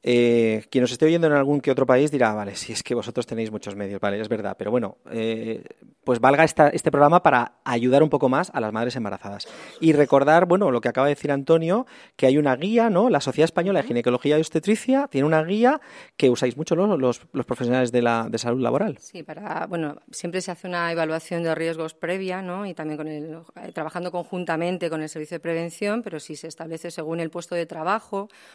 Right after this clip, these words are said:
Speaker 2: o según las condiciones laborales de, de la trabajadora en su puesto, pues se va a establecer, por ejemplo, en bipedestación,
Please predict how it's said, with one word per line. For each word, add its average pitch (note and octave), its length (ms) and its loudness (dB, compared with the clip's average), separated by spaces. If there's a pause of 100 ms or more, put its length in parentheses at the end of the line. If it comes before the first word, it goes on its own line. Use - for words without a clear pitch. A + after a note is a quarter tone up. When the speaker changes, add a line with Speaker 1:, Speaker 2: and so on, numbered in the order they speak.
(120)
Speaker 2:
o - 60 -20
según D#3+ 200 -10
las D#3+ 140 -10
condiciones E3+ 580 -8
laborales D#3 280 -4 (340)
de, D#3+ 340 -8
de D#3+ 100 -8
la D#3 100 -8
trabajadora D#3+ 560 -10
en G3+ 60 -10
su - 120 -14
puesto, A#3 460 -10 (400)
pues - 160 -18
se D3+ 80 -14
va D3+ 80 -12
a - 20 -12
establecer, D3+ 840 -8
por - 120 -16
ejemplo, E3 220 -14
en E3 40 -8
bipedestación, F3 1040 -8